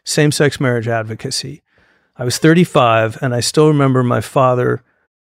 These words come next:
pleading with me not to go there, not because he was anti-gay. By that point, I'd been out for ten years, and he was,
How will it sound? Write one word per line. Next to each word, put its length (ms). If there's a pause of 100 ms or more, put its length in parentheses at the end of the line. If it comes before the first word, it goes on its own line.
(300)
pleading 580
with 220
me 380 (400)
not 540
to 100
go 280
there, 360 (500)
not 480
because 520
he 100
was 160
anti-gay. 640 (460)
By 140
that 220
point, 220
I'd 100
been 140
out 220
for 160
ten 260
years, 300
and 100
he 80
was, 240